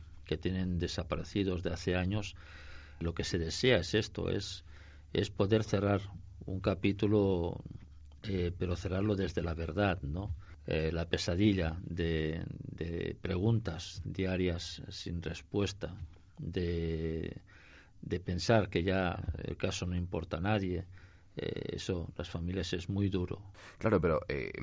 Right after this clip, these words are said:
Speaker 2: es, digamos, algo desgarrador también el hecho de que, eh, esta investigación haya, mm, reavivado, se haya reavivado, haya vuelto un poquito a, a la vida gracias a esta casualidad, ¿no? A la sequía que ha hecho aflorar
Speaker 1: Sí.
Speaker 2: este, este resto.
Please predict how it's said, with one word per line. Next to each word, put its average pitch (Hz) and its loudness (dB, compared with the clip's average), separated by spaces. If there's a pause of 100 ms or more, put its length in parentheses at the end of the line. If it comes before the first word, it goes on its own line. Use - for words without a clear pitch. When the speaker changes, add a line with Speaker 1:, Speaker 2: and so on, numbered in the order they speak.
(280)
Speaker 2:
es, - -6
digamos, 98 4
algo 87 6
desgarrador 78 2
también 90 6
el 85 4
hecho 98 2
de 90 4
que, 80 -2 (300)
eh, 65 -2
esta 90 0
investigación 92 4 (100)
haya, 90 4
mm, 82 0
reavivado, 90 4
se 98 0
haya 85 4
reavivado, 92 4
haya 90 6
vuelto 87 4
un 92 4
poquito 87 2
a, 82 4
a 67 2
la 80 2
vida 101 4 (360)
gracias 90 2
a 65 4
esta 107 -2
casualidad, 90 2
¿no? 127 4
A 78 4
la 76 2
sequía 127 4
que 95 0
ha 87 4
hecho 104 0
aflorar 101 6
Speaker 1:
Sí. 98 6
Speaker 2:
este, 101 0
este 98 0
resto. 135 4